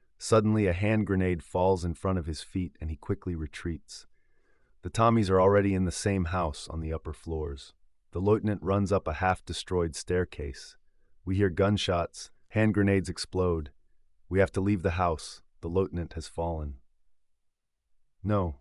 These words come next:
not fallen, Baer then thought. That was a stupid word to describe it. After all, someone who fell over could get up again, but Hydorn wouldn't. He was dead, no more, lying in a growing pool of blood amid the dust and debris of yet another shattered house,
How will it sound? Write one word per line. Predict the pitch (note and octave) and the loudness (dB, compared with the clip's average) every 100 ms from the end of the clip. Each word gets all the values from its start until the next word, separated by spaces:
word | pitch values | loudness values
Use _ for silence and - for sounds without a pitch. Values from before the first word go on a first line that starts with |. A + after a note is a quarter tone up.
| - | -6
not | G2+ G#2 | -2 -2
fallen, | - A2+ G#2+ E2 D2 C#2 - | 0 0 2 -2 -6 -10 -2
Baer | F#2 F2 | 2 2
then | E2 D#2+ | 0 -4
thought. | D2 E2+ E2 - _ - | -4 -4 -4 -6 _ -4
That | G2 | -2
was | F#2+ | -2
a | F2+ | -4
stupid | - A2 G2 | -4 -4 -4
word | E2 F#2 F2+ | -2 -2 -2
to | D#2 | -4
describe | D2 - F2 E2+ D2+ | -10 -6 -2 -2 -4
it. | D2 - _ _ _ - | -8 -14 _ _ _ -2
After | G2 - G2 | -2 2 6
all, | G2 E2+ | 6 6
someone | - G#2+ G2 | 4 2 4
who | F#2+ | 2
fell | - G2 | 4 4
over | F#2+ G2+ F2+ | 6 4 0
could | - F2 | -4 -6
get | E2+ F2+ | 0 2
up | G2 | 2
again, | F#2 D2+ D2 C#2 C#2 _ | 0 -6 -6 -8 -12 _
but | - E2 | -8 0
Hydorn | F#2+ F#2 F2 E2+ | 0 2 0 0
wouldn't. | F#2 D2+ - - _ _ _ _ _ _ _ | -2 -4 -12 -20 _ _ _ _ _ _ _
He | - G2+ | -6 -2
was | G2 | -2
dead, | E2+ G2 F#2+ C#2+ - - _ | 2 4 4 0 -10 -20 _
no | F2 F#2+ | -4 0
more, | F#2+ F2+ E2+ D2 - _ - | 2 0 -2 -6 -10 _ -2
lying | F2+ F#2 F#2 | 0 2 0
in | |
a | E2+ | -2
growing | D#2 F#2+ F#2+ F2 | 4 4 4 0
pool | - G2 | -4 -4
of | F2 D2 | -4 -4
blood | F2+ F#2 E2+ | 0 2 0
amid | E2+ D#2 | -4 -6
the | |
dust | D2 F#2 F2 - F2 | -4 -2 -2 -4 -6
and | E2 | -6
debris | D2 F2 F#2 E2+ | -4 -2 -2 -2
of | D2 | -4
yet | E2+ F2 | -2 0
another | F2 F2+ E2+ | 0 -2 -2
shattered | - - E2+ E2+ D2+ | -4 -2 -2 -2 -4
house, | F2 D#2 - - | -4 -6 -8 -18